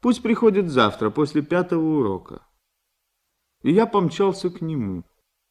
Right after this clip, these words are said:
Всегда по вечерам он дома, а сегодня, как назло, его нет. Тетка, его воспитывала тетка, отец погиб на фронте, у матери другая семья, говорит:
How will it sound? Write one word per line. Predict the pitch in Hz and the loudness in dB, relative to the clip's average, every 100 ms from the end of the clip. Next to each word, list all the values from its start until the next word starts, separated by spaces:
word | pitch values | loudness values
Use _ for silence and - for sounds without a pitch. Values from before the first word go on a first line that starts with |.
| _ _ _ _ | _ _ _ _
Всегда | _ 220 226 | _ -2 0
по | 175 | 4
вечерам | 147 120 135 139 139 | 4 4 2 2 2
он | 127 110 | 0 0
дома, | 101 85 78 69 _ _ _ _ | -2 -4 -10 -14 _ _ _ _
а | 113 | -8
сегодня, | 107 175 185 | -2 0 0
как | 151 135 | -2 -4
назло, | 127 107 143 | -4 -2 -2
его | 143 101 | -2 -4
нет. | 87 78 _ _ _ _ _ _ _ _ | -10 -12 _ _ _ _ _ _ _ _
Тетка, | - 226 - 101 87 - _ _ _ _ | 2 2 2 -6 -6 -14 _ _ _ _
его | - 101 | -4 -2
воспитывала | 104 117 - 127 135 143 | -2 -4 -6 -6 -4 -4
тетка, | 160 127 98 - 101 | -4 -4 -4 -4 -8
отец | 101 123 - | -4 -6 -4
погиб | 113 107 104 | -6 -6 -8
на | 110 | -8
фронте, | 113 185 190 117 82 - _ _ _ | -6 -4 -4 -4 -12 -16 _ _ _
у | 127 | -6
матери | 175 180 131 | -6 -6 -8
другая | 107 107 123 131 | -8 -6 -4 -6
семья, | 127 104 92 92 85 - _ _ _ _ _ _ | -8 -10 -8 -8 -10 -14 _ _ _ _ _ _
говорит: | - 175 175 120 104 | -2 2 4 4 0